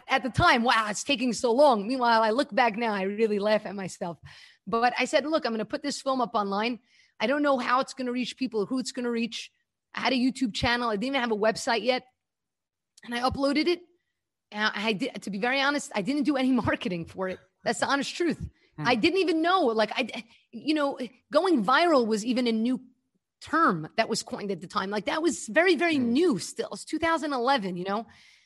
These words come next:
Speaker 1: And within a couple of months, the film went viral and I was thrown into this whirlwind. I was planning for that two thousand eleven, two thousand twelve year.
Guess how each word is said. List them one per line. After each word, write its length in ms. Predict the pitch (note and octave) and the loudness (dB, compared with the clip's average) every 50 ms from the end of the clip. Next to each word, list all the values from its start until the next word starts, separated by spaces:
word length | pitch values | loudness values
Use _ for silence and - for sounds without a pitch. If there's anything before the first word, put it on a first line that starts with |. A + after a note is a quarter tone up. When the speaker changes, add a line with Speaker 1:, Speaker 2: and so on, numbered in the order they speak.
| _ _ _ - - | _ _ _ -12 -6
Speaker 1:
And 440 | - B3 B3 B3 B3 B3 A#3+ - - - _ _ _ _ _ _ _ _ _ - | -4 -2 -2 0 -2 -2 -4 -4 -8 -14 _ _ _ _ _ _ _ _ _ -6
within 260 | G#3 C4+ - E4 E4 E4 | -2 -2 0 2 2 0
a 40 | |
couple 280 | D#4+ D#4+ D4+ D4+ D4+ C4 | 2 0 -2 0 0 -2
of 60 | A#3+ | -2
months, 540 | A#3+ A#3+ C4 D#4+ F4+ C#4 G3 - - - - _ - | -2 0 2 2 2 2 0 -2 -6 -8 -10 _ -14
the 160 | G3 F#3+ G#3 F#3 | -8 -8 -8 -4
film 280 | - D4 D4 D4 C#4 | -2 -2 -2 -2 -2
went 160 | C4 A#3+ G#3 | -2 -4 -2
viral 400 | D#3+ G#3 G3+ G3+ G3+ G#3+ A#3 B3 | 0 0 0 0 2 0 -2 -2
and 120 | - G#3+ A3 | -4 -4 -4
I 60 | G#3+ | -4
was 160 | G#3 G#3+ - - | -4 -4 -6 -8
thrown 340 | - C4+ C4+ A#3 C4+ D4 D4+ | -8 -8 -6 -4 -4 -2 -2
into 200 | C#4 - - G#3+ | -4 -4 -6 -6
this 180 | G#3 G3+ - | -8 -8 -8
whirlwind. 640 | F#3 F3+ G#3+ A3+ A#3 G#3+ F#3+ F3+ F3 F3 F3 F#3 - - - | -6 -2 2 2 2 2 0 -4 -8 -10 -14 -16 -16 -10 -4
I 140 | G#3+ B3+ E4 | -2 0 2
was 160 | E4+ E4+ - | 2 2 0
planning 640 | - - - - A#3 B3 C#4 A#3+ F3 E3 D#3 E3+ F3 _ _ _ _ - | -2 -12 -10 -6 -2 -2 0 0 -2 -4 -6 -10 -12 _ _ _ _ -6
for 100 | A3+ G#3+ | -2 0
that 220 | A3+ B3+ C#4+ C#4+ | 2 2 2 0
two 160 | - - C#4 | -2 -6 -4
thousand 420 | - C4+ A#3+ A#3+ A#3+ B3 G#3+ A#3+ G#3+ | -2 -2 0 0 0 0 0 -2 -2
eleven, 460 | G#3 A3 A3+ A3 A#3+ A#3 A3 G#3+ G3+ | 0 0 0 0 0 -2 -2 -4 -8
two 140 | - - A#3 | -10 -12 -6
thousand 380 | F#3 G3+ G3 - G#3+ F3 G3 F#3 | -6 -4 -4 -4 -4 -6 -6 -8
twelve 300 | - - A3 G#3+ E3 E3 | -4 0 0 0 0 0
year. 340 | G#3 A#3 G#3+ F3 E3 E3 | 0 0 0 0 -2 -6